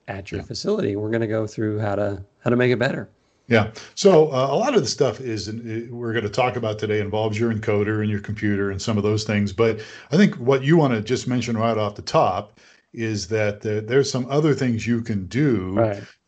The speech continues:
Speaker 2: in your facility that will make things look a lot better.
Speaker 1: Right. So we have the privilege of dropping in on,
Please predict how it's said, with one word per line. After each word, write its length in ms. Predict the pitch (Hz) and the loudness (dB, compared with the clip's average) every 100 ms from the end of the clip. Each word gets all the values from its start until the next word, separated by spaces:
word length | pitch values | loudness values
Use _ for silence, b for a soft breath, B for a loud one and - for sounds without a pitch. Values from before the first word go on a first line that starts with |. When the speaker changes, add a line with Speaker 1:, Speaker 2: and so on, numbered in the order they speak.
| 117 | -6
Speaker 2:
in 200 | 120 131 | 0 2
your 120 | 120 | 0
facility 960 | 110 107 - 113 110 92 85 82 110 107 b b - | -2 -4 2 4 4 2 -2 -6 -10 -10 b b -6
that 180 | 101 104 | -6 -4
will 360 | 101 95 98 107 | -4 -4 -6 -4
make 240 | 117 117 | -2 0
things 220 | 123 113 | -2 0
look 180 | 110 113 | -2 -2
a 40 | 98 | -2
lot 260 | 101 98 | -4 -2
better. 300 | 101 85 - _ _ _ - | -4 -6 -10 _ _ _ -2
Speaker 1:
Right. 340 | 123 110 - | 0 0 -2
So 300 | - 120 - B B B - | 0 0 0 B B B 0
we 200 | 123 139 | 2 4
have 180 | 143 123 | 2 2
the 100 | 123 | -2
privilege 640 | 139 117 117 113 104 233 - | -2 0 0 -2 -4 -12 -14
of 400 | 160 104 101 95 | -8 -4 -4 -2
dropping 400 | 104 110 - 107 | -2 -2 -2 -4
in 340 | 104 101 101 - | -2 -2 -4 -6
on, 600 | 98 95 98 95 92 | -6 -6 -6 -8 -10